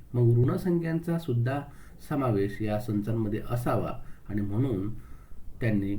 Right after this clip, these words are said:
पुढचा संच निर्मिती केला, त्यामध्ये सर्व ऋण संख्या ॲड केल्यात, वजा दोन, वजा एक आणि शून्य आणि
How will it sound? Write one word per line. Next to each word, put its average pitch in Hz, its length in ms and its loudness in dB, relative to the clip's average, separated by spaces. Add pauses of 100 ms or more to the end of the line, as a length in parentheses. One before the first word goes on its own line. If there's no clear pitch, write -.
(140)
पुढचा 131 360 2
संच 135 320 0
निर्मिती 107 640 2
केला, 98 320 -2
त्यामध्ये 98 460 -2
सर्व 101 380 -2
ऋण 113 260 2
संख्या 120 520 -2 (840)
ॲड 95 280 -2
केल्यात, 98 300 0 (920)
वजा 95 380 -2
दोन, 120 460 0
वजा 92 360 -2 (120)
एक 120 280 -2 (240)
आणि 101 180 -6
शून्य 127 500 0 (160)
आणि 117 240 -2